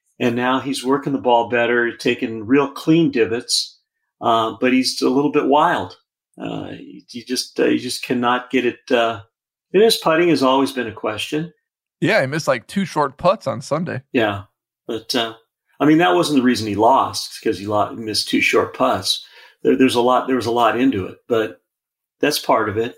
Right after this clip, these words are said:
Speaker 1: And I
Speaker 2: Really? I
Speaker 1: I
Speaker 2: mean, it wa-, yeah, I mean, he lost by more than two strokes,
Speaker 1: Yeah.
Speaker 2: but, I mean, <sighs> I mean, it's two strokes, but at the end of the day, two strokes can make a huge difference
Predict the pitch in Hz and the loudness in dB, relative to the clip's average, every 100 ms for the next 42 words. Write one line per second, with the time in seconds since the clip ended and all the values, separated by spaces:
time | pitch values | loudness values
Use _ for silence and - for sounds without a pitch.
0 | - 127 117 113 196 339 440 392 240 - | -4 -4 -4 -2 2 2 2 0 0 0
1 | - 226 208 214 208 185 170 202 175 175 | 0 0 0 0 2 2 2 2 2 2
2 | 202 226 233 226 220 - 180 165 175 165 | 2 2 2 2 0 2 0 2 0 -2
3 | 151 123 180 139 - - 160 139 127 - | -6 -4 -4 -2 -6 -2 2 2 2 0
4 | 185 - - _ _ _ _ _ _ _ | 2 2 -2 _ _ _ _ _ _ _
5 | _ _ _ 160 185 190 160 147 170 160 | _ _ _ 0 2 2 0 -4 -6 -10
6 | 156 143 180 - - 285 - - 220 190 | -4 -2 -2 -2 2 4 2 2 4 4
7 | - - 170 156 143 190 220 247 302 214 | 4 0 0 2 0 0 -2 -2 0 0
8 | 190 180 190 156 - 233 202 - 202 214 | -2 0 0 0 -2 -4 -4 -4 0 0
9 | 220 202 156 165 143 139 - 190 196 135 | 0 -6 -4 -4 -6 -8 -8 -4 -4 -4
10 | 170 185 156 127 117 | -2 -2 -2 -6 -6